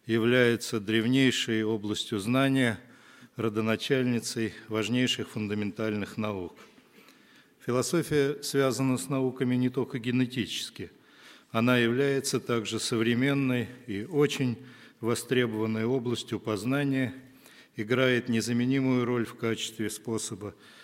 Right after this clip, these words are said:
осмысления общих закономерностей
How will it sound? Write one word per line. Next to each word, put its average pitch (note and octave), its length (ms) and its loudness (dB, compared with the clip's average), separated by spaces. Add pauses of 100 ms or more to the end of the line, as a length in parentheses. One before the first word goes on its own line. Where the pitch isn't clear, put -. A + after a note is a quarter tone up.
(160)
осмысления A#2+ 800 0
общих A2 380 -4
закономерностей G#2+ 1120 -4